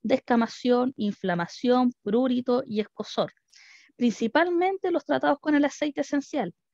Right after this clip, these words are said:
en cual veinticuatro de treinta y siete personas mostraron mejoría, y con la, y con el tofnatato, diecinueve de treinta y tres personas.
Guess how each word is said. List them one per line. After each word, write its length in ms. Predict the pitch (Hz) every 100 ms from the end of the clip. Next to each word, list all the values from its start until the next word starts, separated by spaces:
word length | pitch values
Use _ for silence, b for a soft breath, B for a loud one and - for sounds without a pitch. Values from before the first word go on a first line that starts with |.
| _
en 200 | - 196 190
cual 220 | 233 220
veinticuatro 680 | - 202 190 180 - 311 294
de 100 | 269
treinta 340 | 240 208 208 185
y 60 |
siete 480 | 190 - 339 349 381 - -
personas 440 | 311 - 320 349
mostraron 460 | 285 220 247 247 240
mejoría, 500 | 233 - 214 147 - b b -
y 60 |
con 180 | - 208
la, 140 | 202 -
y 60 |
con 160 | 208 208
el 100 | 196
tofnatato, 600 | 190 202 185 311 349 349
diecinueve 480 | 294 - 226 254 302
de 60 |
treinta 280 | 285 269 254
y 60 | 247
tres 160 | 254
personas. 480 | - - - - -